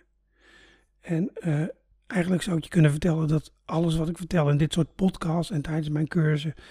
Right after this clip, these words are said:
dat is allemaal ervaring die ik zelf een keer mee heb gemaakt. Ik heb daar in New York gestaan, bovenop een gebouw,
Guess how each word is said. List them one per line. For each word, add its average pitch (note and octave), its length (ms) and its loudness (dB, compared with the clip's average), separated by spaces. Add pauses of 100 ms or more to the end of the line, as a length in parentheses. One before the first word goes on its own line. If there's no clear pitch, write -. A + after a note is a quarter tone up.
(180)
dat - 100 -20
is G#3 60 -12
allemaal G3 420 0
ervaring E3 680 4 (300)
die - 100 -6
ik D#3+ 80 -2
zelf F#3 220 6
een D#3+ 60 0
keer D3+ 160 2
mee E3+ 140 6
heb E3 120 4
gemaakt. - 520 -12 (540)
Ik - 100 -10
heb G#3+ 180 6
daar F#3+ 220 10
in G3+ 120 6
New D#3+ 140 8
York F#3 240 8
gestaan, D#3+ 440 -4
bovenop F3+ 380 2
een D#3 60 -2
gebouw, D#3 460 2